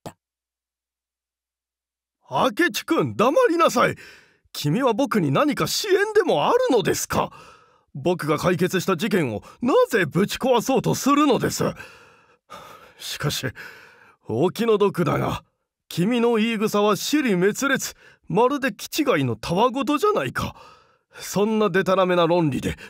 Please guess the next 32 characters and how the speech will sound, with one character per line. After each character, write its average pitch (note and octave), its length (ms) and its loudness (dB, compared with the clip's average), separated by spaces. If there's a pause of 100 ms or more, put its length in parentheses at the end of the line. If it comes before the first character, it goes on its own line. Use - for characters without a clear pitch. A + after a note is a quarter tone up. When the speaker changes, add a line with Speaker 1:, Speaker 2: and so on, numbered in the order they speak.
Speaker 2:
僕 G#3 220 0
の G#3+ 100 2
仕 F3+ 120 -4
事 G3+ 180 0
に G#3 140 0
ケ A#3 120 0
チ A3+ 100 -2
を G3+ 100 4
つ - 160 -8
け B3 80 -2
よ A3+ 160 4
う G3+ 40 2
な D3+ 100 2
ん C3+ 60 -8
て、 - 160 -8 (360)
君 C3 340 0
も D#3+ 260 2
あ F3 60 2
ま G#3 160 0
り G#3+ 80 0
に E3 160 2
子 A3 220 -4
供 B3 240 2
ら A#3 140 2
し A#3+ 180 -6
い G#3+ 40 -4
と D3+ 140 0
い B2+ 120 -2
う D3 120 0
も C#3 140 0
の D3 140 2
だ。 A#2 320 -6